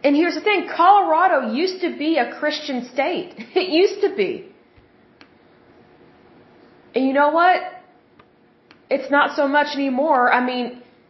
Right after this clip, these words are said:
they, they're, they're targeting Christian communities out there.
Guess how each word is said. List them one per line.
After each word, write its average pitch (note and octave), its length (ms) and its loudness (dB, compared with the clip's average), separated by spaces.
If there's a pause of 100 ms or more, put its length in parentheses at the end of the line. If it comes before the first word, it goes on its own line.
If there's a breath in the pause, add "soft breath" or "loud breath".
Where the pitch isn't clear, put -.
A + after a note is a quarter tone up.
(920)
they, C4+ 460 0 (1000 loud breath)
they're, A#3+ 220 -2
they're D#4 180 2
targeting C#4+ 840 2 (460)
Christian E4 680 -4
communities C4 520 0
out F#3+ 240 2
there. D#3 360 -12